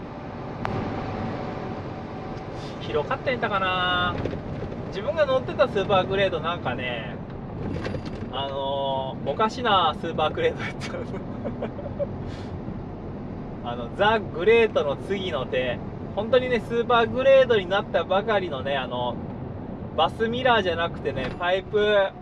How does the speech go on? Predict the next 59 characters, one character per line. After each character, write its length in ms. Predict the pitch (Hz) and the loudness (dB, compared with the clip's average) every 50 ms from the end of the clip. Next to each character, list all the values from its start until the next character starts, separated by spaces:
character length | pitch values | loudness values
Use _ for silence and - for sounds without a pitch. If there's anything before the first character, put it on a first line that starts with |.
| - - - | -14 -10 -4
ミ 140 | 190 226 254 | -2 2 4
ラ 180 | 254 233 214 | 6 6 6
ー 20 | 170 | 4
の、 280 | 151 131 117 110 98 - - - - - - - - - - - - - - - - - - - - - - - - | 2 0 -2 -4 -4 -6 -10 -12 -12 -12 -12 -12 -12 -12 -12 -12 -12 -12 -12 -12 -12 -12 -12 -12 -10 -10 -10 -10 -8
ほ 60 | 165 160 | -6 -4
ん 40 | |
と 60 | 160 156 | -4 -4
初 160 | - 175 180 | -2 -2 -2
期 100 | 202 214 | 0 2
型 240 | 226 226 226 240 233 | 2 4 4 2 0
の 120 | 233 220 | 0 0
ス 100 | - 233 | 2 2
ー 120 | 226 220 | 2 4
パ 140 | 214 233 233 | 4 2 2
ー 60 | 226 | 2
グ 120 | 220 247 262 | 2 4 6
レ 140 | 269 277 254 | 8 8 8
ー 20 | |
ド 80 | 233 220 | 8 6
は 60 | 180 | 4
乗 100 | 170 165 | 2 0
っ 20 | 165 | -4
た 80 | 170 | -2
こ 120 | 160 160 147 | -2 -2 0
と 120 | 151 139 | 0 -2
あ 60 | 131 | -2
る 100 | 127 123 | -2 -6
ん 60 | 113 | -6
で 100 | 113 110 | -6 -8
す 180 | 107 - - 110 | -8 -8 -10 -8
よ。 320 | 110 104 98 98 98 95 95 - - - - - - - - - - - - - - - - - - - - - - - - - - - - - - - - - - - - - - - | -6 -4 -4 -4 -6 -8 -10 -12 -14 -14 -14 -14 -14 -14 -12 -12 -12 -12 -12 -12 -14 -12 -12 -12 -12 -12 -12 -12 -12 -12 -10 -10 -10 -10 -10 -10 -10 -10 -10 -10 -12 -10 -10 -12 -10 -6
そ 120 | 185 220 | -6 -6
の 120 | 262 - 349 | -4 -4 -4
時 220 | 349 - 277 202 | -6 -4 -4 -4
ね、 160 | 175 165 156 | -4 -2 -2
な 120 | 160 156 151 | -2 -2 -4
ん 60 | 143 | -2
か 160 | - 139 127 | -2 -2 -2
あ 80 | 120 120 | -2 -2
の、 460 | 120 120 120 117 117 117 113 113 - - - - - - - - - - - - - - - - - - - - - - - - - - | -4 -4 -4 -2 -2 -4 -4 -6 -8 -10 -12 -14 -14 -14 -12 -12 -12 -12 -12 -14 -14 -14 -16 -16 -16 -16 -14 -14 -16 -16 -16 -16 -14 -10
こ 80 | 143 | -8
の 80 | 135 123 | -8 -6
寝 320 | - - 208 208 220 220 220 | -4 -2 0 0 2 4 6
台 240 | 233 226 226 226 220 | 6 6 6 6 4
と、 540 | - - 226 226 220 220 220 220 - - - - - - - - - - - - - - - - - - - - - - - - - - - - | 4 4 6 6 8 6 6 4 2 0 -4 -8 -14 -14 -16 -16 -16 -16 -16 -16 -14 -14 -14 -14 -14 -14 -14 -14 -14 -12 -12 -12 -12 -12 -8 -4
こ 100 | 160 147 | -4 -2
の 180 | 147 143 139 - | 0 0 -2 0
コ 220 | - 214 220 240 | 2 4 4 4
ン 60 | 233 | 4
ソ 120 | - 311 302 | 8 8 10
ー 80 | 277 | 10
ル 80 | 254 196 | 10 8
の 140 | 180 160 151 | 4 4 2
間 220 | 143 143 151 143 | 2 4 2 2
に 120 | 143 139 | 2 0
ね、 200 | 139 131 131 131 | -4 -4 -4 -2
な 140 | 123 156 196 226 | -2 0 -2 0
ん 60 | 220 | 0
か 160 | - 139 | -2 -2